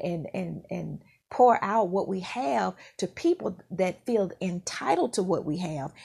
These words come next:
and they don't even appreciate it. You may have a, a, a, a stepson that may appreciate what you have to offer more than your own biological son. You may have a niece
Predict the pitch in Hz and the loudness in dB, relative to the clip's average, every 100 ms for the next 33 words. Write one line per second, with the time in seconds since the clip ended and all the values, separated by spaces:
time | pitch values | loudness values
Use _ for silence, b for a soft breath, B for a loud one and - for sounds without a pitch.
0 | B 208 226 233 254 349 311 247 254 240 | B -2 0 2 2 2 0 -2 -4 -2
1 | 359 370 - - 131 - - _ B B | 0 2 0 -2 -4 -10 -14 _ B B
2 | 233 370 330 254 240 240 233 226 B B | 0 2 2 2 2 2 0 -4 B B
3 | - 190 - 185 165 - - 175 - - | 0 2 2 0 0 -4 -6 -6 -6 -6
4 | 180 - - 294 349 - 202 190 170 160 | -4 -4 2 4 4 -2 -4 -4 -4 -10
5 | - B - 208 208 220 220 202 - - | -16 B 0 2 2 0 0 -2 -4 -4
6 | 254 - 214 185 170 202 196 196 208 202 | -2 -2 0 0 2 2 2 -2 -4 0
7 | 190 185 - 175 - 208 202 - 190 B | 0 -2 -2 -2 2 2 2 0 -2 B
8 | B 180 226 240 214 214 214 233 247 226 | B 4 6 6 4 -2 0 2 2 4
9 | 233 247 269 330 339 - 196 - 165 - | 2 2 0 0 -2 -6 -6 -4 -6 -8
10 | - - b b - 196 330 294 233 - | -14 -20 b b -2 2 2 2 -2 0
11 | 247 240 214 190 B _ 185 190 208 285 | 2 2 0 -4 B _ 2 4 4 4
12 | 403 165 - - | 4 2 -4 -6